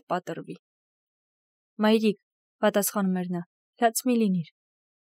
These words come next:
Դրախտ է կյանքը, և մենք բոլորս գտնվում ենք դրախտում, բայց չենք ուզում իմանալ այդ։ Իսկ եթե ուզեինք իմանալ,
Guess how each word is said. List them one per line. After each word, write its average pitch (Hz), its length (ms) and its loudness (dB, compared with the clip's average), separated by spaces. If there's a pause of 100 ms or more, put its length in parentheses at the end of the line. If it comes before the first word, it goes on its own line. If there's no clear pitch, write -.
(120)
Դրախտ 247 340 6
է 214 60 4
կյանքը, 190 400 -6
և 196 180 0
մենք 226 220 0
բոլորս 233 460 4
գտնվում 214 500 -4
ենք 220 160 0
դրախտում, 214 540 0 (580)
բայց 233 240 2
չենք 269 280 -2
ուզում 196 220 -2
իմանալ 180 460 -4
այդ։ 180 240 -14 (600)
Իսկ 226 200 2
եթե 254 220 6
ուզեինք 262 480 4
իմանալ, 254 400 2